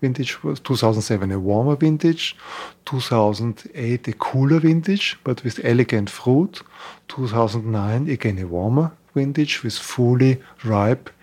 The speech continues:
healthy grapes, two thousand ten, a cool, high acidity vintage with, uh, very elegant wine on the top end, so the basic wines a little bit aggressive. That was one of the year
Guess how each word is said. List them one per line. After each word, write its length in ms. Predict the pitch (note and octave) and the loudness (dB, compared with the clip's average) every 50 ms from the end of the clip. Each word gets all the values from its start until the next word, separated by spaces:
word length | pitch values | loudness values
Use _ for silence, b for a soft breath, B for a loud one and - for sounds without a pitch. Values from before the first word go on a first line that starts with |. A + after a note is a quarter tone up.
| b b | b b
healthy 480 | - A#2 B2+ C3 - - D3+ D#3+ D3+ - - - | -6 -6 -6 -6 -2 0 0 0 0 -2 -6 -12
grapes, 480 | - - C#3+ C3+ C#3+ D#3 - - - - B B B B B B B B B _ | -4 0 0 2 0 0 -4 -8 -16 -16 B B B B B B B B B _
two 160 | - - E3 D#3+ | -8 -4 -4 -4
thousand 640 | - - C3 B2+ B2 A#2+ A2 B2 A#2+ G#2+ - - - _ | -2 -2 -2 0 0 0 0 -2 -4 -4 -4 -8 -18 _
ten, 460 | - - G#2+ G#2+ A2 C3 D3+ F#3+ G#3 - B B B B B B B B B B B - | -8 -6 -4 -2 0 2 2 2 0 -2 B B B B B B B B B B B -4
a 200 | B2 A#2 A#2 A2+ - _ - | -2 -2 -2 -2 -4 _ -8
cool, 480 | - - - C3 C3 C#3+ D3+ F3+ G#3 | -6 -4 0 2 4 4 6 4 4
high 300 | - - - - A#2 A2 | 0 -2 -4 -2 0 0
acidity 720 | - B2+ A#2+ - - B2+ A2 D3+ D3 - E3+ E3 D#3 D3+ - - | 0 -2 -4 -4 -4 -4 -4 -4 -2 0 2 2 2 0 0 0
vintage 560 | D3+ D3+ D#3 D3+ F3 F#3+ G3+ - - - - B B B B B B B B B B _ | 0 2 2 2 0 0 0 2 0 0 -2 B B B B B B B B B B _
with, 480 | C3+ B2+ B2 A#2+ - - - - - C#3 | 0 2 2 2 0 -4 -8 -4 0 2
uh, 260 | A#2+ A2+ A2 G#2+ F#2+ | 4 4 4 2 0
very 540 | F#2 F2 F2+ - - - D3+ D#3 D3+ - C3+ | -2 -6 -8 -6 -6 -4 -2 -2 -2 -2 -2
elegant 460 | A#2+ A#2+ B2 - B2+ A#2+ A#2 G#2 - | -2 -2 -2 0 0 0 0 0 -2
wine 380 | G#2+ G#2 G2+ G#2 A2 A#2 - - | -2 0 0 0 0 0 0 0
on 140 | - C3 B2+ | 2 2 2
the 100 | B2 A2+ | 2 0
top 320 | - - B2 A2+ - - | 0 0 0 0 -2 -4
end, 320 | - A#2+ C3+ F3 G#3 - - _ _ | -6 -4 -2 -2 -4 -6 -10 _ _
so 160 | - - B2+ | -10 -6 -2
the 100 | A2+ B2 | 0 0
basic 480 | G#2+ - A2+ A2 A#2 - - C#3+ B2+ - | 0 0 0 0 0 0 -2 -2 -2 0
wines 480 | A#2+ A#2 A2+ A#2+ B2+ C#3+ C#3+ - - - - B B B B B B B B B | 2 2 2 2 2 0 0 -2 -6 -12 -16 B B B B B B B B B
a 40 | - | -4
little 220 | A2+ B2 C#3 D3 C3+ | -2 -2 0 -2 -2
bit 180 | - A#2+ G#2+ | 0 -2 -2
aggressive. 680 | G#2+ G#2+ - - G2+ G2+ G#2 - - D#3 F3 F3+ - - - _ _ | -2 -4 -6 -4 -4 -4 -2 -4 -4 -4 -6 -6 -8 -12 -20 _ _
That 180 | A2 G#2+ - - | -6 -6 -2 0
was 240 | A#2 A2+ - - | -2 0 0 0
one 160 | A#2 A2 A2+ A#2+ | 0 0 0 0
of 160 | A2+ - - | -2 -2 -2
the 100 | B2 A#2 | 0 0
year 360 | G#2+ G#2+ A#2 B2+ C3+ C3 C3+ | 2 2 4 4 2 2 0